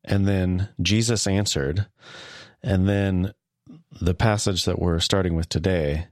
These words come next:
it's not one of those cases where it's like, "Jesus answered, blah, blah, blah, and Jesus said, blah, blah, blah." Like, there's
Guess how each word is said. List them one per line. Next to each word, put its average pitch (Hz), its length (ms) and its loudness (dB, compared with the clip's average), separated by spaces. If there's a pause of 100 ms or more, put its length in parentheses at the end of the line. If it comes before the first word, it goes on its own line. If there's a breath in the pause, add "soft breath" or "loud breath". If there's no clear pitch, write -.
it's - 220 -4
not 113 240 2
one 101 160 2
of 95 60 0
those 90 180 0
cases 95 480 -2
where 87 140 2
it's - 140 -4
like, 82 200 -2
"Jesus 123 360 0
answered, 110 420 -2
blah, 90 160 0
blah, 85 100 0
blah, 87 400 0 (500 soft breath)
and 127 340 0
Jesus 98 360 0
said, 90 500 0
blah, 92 240 0
blah, 80 220 -2
blah." 82 420 0
Like, 87 240 -2
there's 107 340 -2